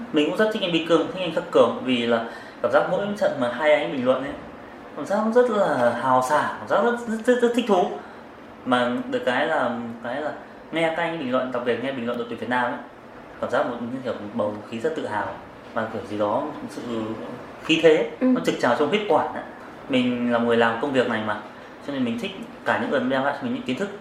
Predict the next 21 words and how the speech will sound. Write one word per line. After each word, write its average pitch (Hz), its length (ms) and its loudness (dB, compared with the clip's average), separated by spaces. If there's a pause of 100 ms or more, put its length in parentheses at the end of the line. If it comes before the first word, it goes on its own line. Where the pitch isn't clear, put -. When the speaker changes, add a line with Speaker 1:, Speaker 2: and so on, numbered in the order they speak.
(500)
Speaker 1:
Mình 131 120 2
không - 120 0
thể 131 80 -2
biết 156 100 0
được 185 120 4 (100)
bởi 123 100 0
vì 131 120 0 (100)
kiến 151 140 6
thức 226 160 8
nó 147 100 6
là 156 200 2
cái 131 80 2
gì 151 100 -4
đó 131 200 4
rất 185 80 0
là 156 60 0
mênh 160 160 2
mông. - 280 6 (680)
Cho 151 60 -4
nên 156 120 2
là 131 380 4